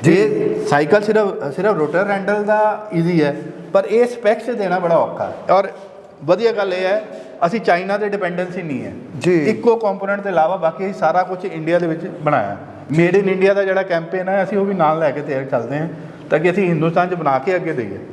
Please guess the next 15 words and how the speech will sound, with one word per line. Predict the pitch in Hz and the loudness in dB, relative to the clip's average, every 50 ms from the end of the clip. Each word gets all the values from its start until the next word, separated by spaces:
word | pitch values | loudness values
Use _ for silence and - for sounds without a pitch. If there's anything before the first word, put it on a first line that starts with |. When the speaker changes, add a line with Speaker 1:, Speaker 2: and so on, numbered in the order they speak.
| - - - - - | -18 -18 -12 -4 -2
Speaker 1:
ਕਿਆ | 139 127 | -2 0
ਬਾਤ। | 117 - 98 82 - - | 0 -2 -6 -2 2 4
Speaker 2:
ਇੱਕ | 185 - 185 185 | 4 4 4 4
ਟਾਈਮ | 208 185 196 202 202 202 | 4 4 4 2 2 2
ਦੇ | 196 190 | 4 4
ਉੱਤੇ | 180 180 190 202 202 190 | 2 2 0 0 0 2
ਹੀਰੋ | 180 180 165 185 185 | 0 0 0 0 0
ਸਾਈਕਲ | 175 175 151 151 147 175 185 196 | 0 0 -2 0 0 0 0 0
ਸਤਾਰਾਂ | 185 - 170 156 165 165 170 | 0 0 2 2 2 2 2
ਹਜ਼ਾਰ | 160 151 151 151 | 0 -2 -2 -2
ਸਾਈਕਲ | 151 131 - 147 151 | -4 -6 -4 -4 -6
ਬਣਾਉਂਦੀ | 143 147 135 117 127 143 | -6 -4 -4 -4 -4 -6
ਸੀ | 143 151 | -8 -6
ਦਿਨ | 123 123 113 104 98 | -6 -4 -4 -4 -6
ਦਾ। | 90 | -8